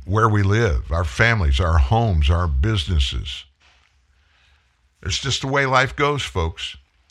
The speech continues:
and there's not much we can do about it but hit it head on. On the other hand, I'm a confrontational per-, person, and it's partly because I like confrontation.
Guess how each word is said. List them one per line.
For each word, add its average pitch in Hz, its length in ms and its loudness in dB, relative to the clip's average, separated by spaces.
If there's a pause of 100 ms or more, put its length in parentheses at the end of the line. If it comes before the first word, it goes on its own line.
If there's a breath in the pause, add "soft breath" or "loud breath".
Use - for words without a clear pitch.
(100)
and 101 100 -2
there's 90 220 -4
not 113 260 -4
much 117 240 -8
we 113 100 -6
can 104 200 -4
do 117 160 -4
about 87 280 -2
it 82 200 -6
but 87 160 -2
hit 85 260 4
it 104 160 -4
head 98 240 2
on. 82 200 0 (340 loud breath)
On 120 100 -2
the 127 140 0
other 147 240 2
hand, 156 400 2 (640 soft breath)
I'm 131 160 2
a 120 60 0
confrontational 101 1120 0
per-, 65 240 -2 (160)
person, 69 440 -2
and 80 140 2
it's 87 240 -4
partly 120 640 -2 (520 soft breath)
because 104 460 -2 (280)
I 104 80 2
like 113 440 0
confrontation. 87 1080 -2